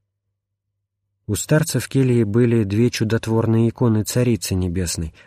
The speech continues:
Владимирская и Казанская. Много чудес совершалось благодаря этим иконам, многие больные получили исцеление.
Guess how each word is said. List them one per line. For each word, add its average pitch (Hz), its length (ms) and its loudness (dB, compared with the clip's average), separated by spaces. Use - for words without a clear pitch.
Владимирская 104 840 0
и 95 60 -4
Казанская. 104 680 -4
Много 120 420 4
чудес 107 400 0
совершалось 107 760 -2
благодаря 104 600 2
этим 107 320 0
иконам, 90 460 -4
многие 104 420 4
больные 104 460 2
получили 98 580 -2
исцеление. 90 720 -4